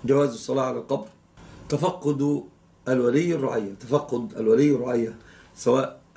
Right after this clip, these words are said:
في الحياة أو في الممات، لأن النفع به يكون، آه، ظاهرا. طيب، لو في أسئلة جمعوا الأسئلة، كن تحت الأمر.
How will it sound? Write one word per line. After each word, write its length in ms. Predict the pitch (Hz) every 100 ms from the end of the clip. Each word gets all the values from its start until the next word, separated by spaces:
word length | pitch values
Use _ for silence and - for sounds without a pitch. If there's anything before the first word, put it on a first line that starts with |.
| -
في 80 | 123
الحياة 380 | - 120 139 143
أو 260 | 120 131 127
في 300 | 131 131 127 - - _ -
الممات، 520 | 120 123 147 123 - - - -
لأن 260 | 110 113 117
النفع 340 | 117 139 -
به 180 | 120 127
يكون، 560 | 127 117 - 117 117 107 - - - - - - - -
آه، 80 |
ظاهرا. 360 | 107 127 117 - - - - - - - - - - -
طيب، 200 | - 104 -
لو 80 | 110
في 160 | 104 117
أسئلة 420 | - 123 127 - - - - - - - - - -
جمعوا 380 | 120 117 120 104
الأسئلة، 340 | - - 98 98
كن 200 | 110 104
تحت 260 | 101 -
الأمر. 260 | - 110